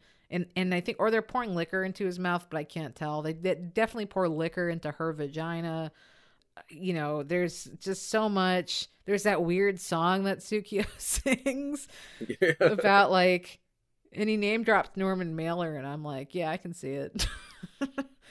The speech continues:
Speaker 2: Hmm.
Speaker 1: I don't know. I don't have an interpretation for that song. I'd have to, like,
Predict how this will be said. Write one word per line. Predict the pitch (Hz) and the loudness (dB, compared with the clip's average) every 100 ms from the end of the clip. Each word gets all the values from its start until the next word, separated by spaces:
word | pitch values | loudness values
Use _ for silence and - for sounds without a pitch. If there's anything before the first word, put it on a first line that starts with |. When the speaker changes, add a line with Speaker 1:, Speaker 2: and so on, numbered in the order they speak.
| - | -8
Speaker 2:
Hmm. | 104 92 | -6 2
Speaker 1:
I | 240 | 6
don't | 277 247 | 8 8
know. | 247 | 6
I | 202 | 6
don't | 247 262 | 6 6
have | 254 | 4
an | 233 | 2
interpretation | 190 202 202 170 165 180 208 208 | -2 -4 -4 -2 -2 -2 -4 -6
for | 214 | -2
that | 202 202 - | 0 0 0
song. | 208 202 | 0 0
I'd | 170 | 0
have | 175 170 | 0 -2
to, | 175 | -4
like, | 156 147 | -4 -6